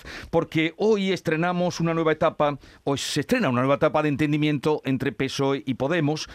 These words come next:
Por cierto, que usted estuvo en la reunión, eh, del pasado lunes, que terminó sin acuerdo, para hablar de cómo afrontar o la mesa que negocia la reforma laboral. ¿Qué ha pasado del lunes, que no hubo acuerdo, al día de ayer,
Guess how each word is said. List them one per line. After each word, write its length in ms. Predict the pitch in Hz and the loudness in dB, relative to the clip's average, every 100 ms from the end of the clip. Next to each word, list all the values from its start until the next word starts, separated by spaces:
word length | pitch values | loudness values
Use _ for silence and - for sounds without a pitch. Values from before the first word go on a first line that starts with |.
| - - - | -18 -20 -6
Por 140 | 131 | -4
cierto, 220 | 123 165 185 | 0 0 0
que 60 | |
usted 160 | 143 147 | 0 0
estuvo 440 | 139 165 151 143 - | 0 0 2 0 0
en 180 | 131 127 | 0 0
la 120 | 123 | 0
reunión, 680 | - 123 139 170 165 170 - - - - _ | 0 0 2 4 2 0 -4 -16 -20 -20 _
eh, 440 | 123 127 123 120 | -2 0 0 0
del 180 | 110 120 | 0 -2
pasado 680 | 107 127 139 139 131 123 117 117 | -2 -2 2 2 4 2 2 0
lunes, 360 | 160 190 160 | 0 2 0
que 80 | 143 | -2
terminó 300 | 113 110 131 | -2 0 -2
sin 160 | 147 139 | 0 -2
acuerdo, 400 | 135 135 139 151 | 0 0 0 0
para 320 | 123 131 131 - - | 0 0 -2 -8 -12
hablar 480 | - 104 117 127 135 | -4 -2 2 2 0
de 720 | 113 107 95 120 139 143 120 | -2 -2 -2 0 0 0 -2
cómo 160 | 98 135 | -2 -2
afrontar 480 | 131 131 117 131 156 | 0 -2 0 0 2
o 240 | 135 113 | 0 0
la 260 | 110 110 113 | -2 -2 -2
mesa 360 | 127 120 139 | -2 -2 -2
que 100 | 123 | -2
negocia 400 | 117 117 123 135 | -2 -2 -2 -2
la 80 | 120 | -2
reforma 400 | 110 110 127 117 | -4 -4 -2 0
laboral. 400 | 113 104 98 95 - - | 0 -2 -4 -6 -10 -18
¿Qué 100 | - | 0
ha 80 | 269 | 0
pasado 440 | 220 - 135 131 131 | 0 -2 -2 0 0
del 180 | 139 | 0
lunes, 420 | 139 190 214 233 - | 2 2 0 -2 -2
que 100 | 147 | -2
no 100 | 156 | 0
hubo 80 | |
acuerdo, 480 | 139 151 170 175 220 - - _ _ _ | 0 0 0 -2 -6 -10 -20 _ _ _
al 240 | 127 135 | 0 0
día 240 | 139 190 | 0 2
de 60 | 170 | 2
ayer, 360 | 156 165 202 | 2 2 0